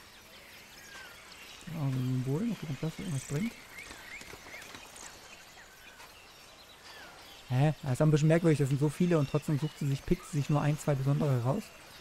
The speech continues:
Finde ich doch so ein bisschen seltsam. Aber dann wissen wir auf jeden Fall, dass die anderen nicht so wichtig sind. Gucken die hier nochmal an. Nee.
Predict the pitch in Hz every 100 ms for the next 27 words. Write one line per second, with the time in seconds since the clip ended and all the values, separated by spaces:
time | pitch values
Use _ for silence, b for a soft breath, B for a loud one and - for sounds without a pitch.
0 | - - - 147 135 123 127 127 123 131
1 | 139 - 226 247 - - - - - -
2 | - - - - - - - 147 226 294
3 | - - - - - 156 156 185 147 135
4 | 147 143 135 131 - - 170 156 147 143
5 | 147 175 151 - 165 - - - - -
6 | - - - - 127 147 180 180 196 208
7 | 233 - - - - - - - - -
8 | - - - - - - - - - -
9 | - - - - - - - - - -
10 | - - - - - - - - - -
11 | - - - 147 131 165 196